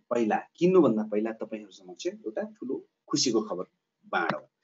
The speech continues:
कम्पनीले September टेन्थसम्मको लागि ठुलो promotion गरिरहेको छ, पावरफुल प्रमोसन गरिरहेको छ। यदि तपाईँले आज नाइन्टी नाइन euro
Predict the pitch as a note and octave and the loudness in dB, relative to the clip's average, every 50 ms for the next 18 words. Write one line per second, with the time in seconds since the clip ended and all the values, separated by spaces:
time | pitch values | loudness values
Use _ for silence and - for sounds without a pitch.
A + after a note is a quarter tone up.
0 | - - - _ _ _ - D#3 F3 F3 F#3+ F#3 F#3 F3+ F3+ F3+ E3+ E3+ - F3 | -20 -20 -20 _ _ _ 2 2 4 6 6 8 8 10 10 8 8 8 4 2
1 | E3+ - E3+ D#3+ D#3 D3 C#3+ - D#3 D3+ D3 C#3+ C#3+ - - - B2 A#2 A#2 A2+ | 4 4 4 4 4 2 2 2 4 6 6 4 4 0 -2 0 2 2 2 2
2 | - A#2 G#2+ A2 G#2+ G#2 G#2+ G#2+ G#2+ A#2 D3 F3+ F3+ - - - A#2 C#3+ F3 F#3 | 2 2 4 4 4 4 4 2 2 2 2 2 2 0 -4 2 8 10 10 10
3 | F#3 - D#3+ C3+ B2 A#2 A2+ - A2+ G#2+ G#2 G#2+ G#2 G2+ G2+ G2+ G2+ G2+ - A2+ | 10 6 2 2 2 2 0 0 -2 -2 0 0 0 2 0 0 -2 0 -2 -2
4 | - - G3 - - - _ _ _ _ _ _ _ _ _ _ _ - - - | 0 -2 -4 -4 -6 -14 _ _ _ _ _ _ _ _ _ _ _ -20 -20 -18
5 | _ - - - _ - G2+ A#2+ D3 D#3 C#3+ C#3+ F3+ E3+ - - D3 C3+ C3+ C3 | _ -14 -14 -8 _ 2 6 6 8 6 8 8 8 8 8 8 6 6 4 4
6 | A#2+ - C3 A#2 G#2 G#2+ G#2 G2+ G2 G2 - G#2+ - - F3 G#3 - _ _ _ | 2 2 0 2 2 2 2 0 -2 -4 -6 -8 -8 -8 -12 -14 -16 _ _ _
7 | _ _ _ - - D3+ E3+ G3+ - - F#3+ E3+ E3+ E3 D#3+ D#3 D3 D3+ C#3+ C3+ | _ _ _ -2 2 4 6 6 6 4 6 6 8 8 8 6 4 4 4 4
8 | B2+ D3 E3+ F3 E3+ D#3+ E3+ E3 D#3 C#3+ C#3+ C#3+ C#3+ C3+ C3+ C3 | 6 8 8 8 8 8 10 10 10 12 12 12 12 10 8 6